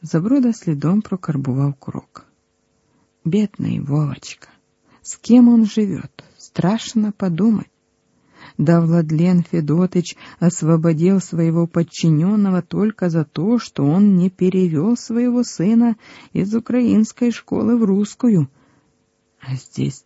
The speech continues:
такие дела. «Не болтай лишнего», рымнул на дружину Заброда. «Это вы с Вовочкой виноваты, что она так распоясалась».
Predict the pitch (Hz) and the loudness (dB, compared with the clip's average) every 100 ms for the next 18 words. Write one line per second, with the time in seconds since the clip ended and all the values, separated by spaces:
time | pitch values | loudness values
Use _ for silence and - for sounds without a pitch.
0 | _ 135 139 - 220 262 262 277 247 269 | _ -8 -8 -8 -2 0 2 0 -2 -2
1 | 262 247 190 - _ _ _ _ _ _ | -4 -4 -6 -12 _ _ _ _ _ _
2 | _ _ _ _ _ _ _ 156 147 139 | _ _ _ _ _ _ _ 0 2 2
3 | 143 143 - 143 123 117 - - 110 - | 2 0 0 -2 0 -2 -4 -4 -2 -6
4 | - _ _ _ _ - 135 135 123 123 | -10 _ _ _ _ -6 -2 0 0 0
5 | 127 123 131 127 120 113 127 123 - 82 | -2 -4 -6 -4 -2 -2 -2 -4 -6 -8
6 | - - _ _ _ _ _ _ _ _ | -10 -14 _ _ _ _ _ _ _ _
7 | _ _ _ _ _ _ 160 151 - 160 | _ _ _ _ _ _ 0 0 2 2
8 | 156 165 151 - 139 139 139 131 123 - | 2 2 2 -2 -2 0 2 0 -2 -4
9 | 143 131 131 139 143 131 - 117 - _ | 0 2 4 2 2 0 -2 -6 -8 _
10 | _ _ _ - - 151 135 139 135 131 | _ _ _ -20 -4 2 4 4 2 0
11 | 131 131 135 135 - 139 135 131 127 127 | -4 -4 -4 -4 -6 -4 -2 -2 -4 -6
12 | 104 - - | -6 -8 -14